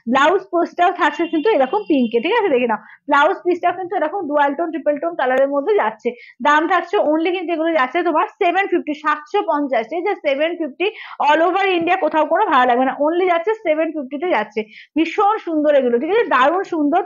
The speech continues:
তো তোমাদের যার যেটা ভালো লাগবে just স্ক্রিনশট নেবে, WhatsApp করবে এইট থ্রি ফোর এইট নাইন টু সেভেন ফাইভ টু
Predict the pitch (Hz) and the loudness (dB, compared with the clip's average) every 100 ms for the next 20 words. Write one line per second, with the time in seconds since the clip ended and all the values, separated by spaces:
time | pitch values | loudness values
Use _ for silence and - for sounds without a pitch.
0 | - 302 285 285 320 254 285 285 311 339 | -2 -2 0 0 -2 0 2 2 0 -2
1 | 330 285 269 269 262 392 - - 254 359 | 2 2 4 0 0 -6 -8 -10 0 0
2 | 370 339 359 349 392 359 349 381 339 285 | 0 -2 -2 0 -2 0 0 0 2 2
3 | 277 339 339 - 285 349 - 302 330 - | 0 -2 -2 0 0 0 2 0 0 -2
4 | 359 330 311 311 302 285 262 269 339 349 | -4 0 0 2 0 0 0 -2 -4 -2
5 | 269 269 311 294 | -2 -2 -4 -2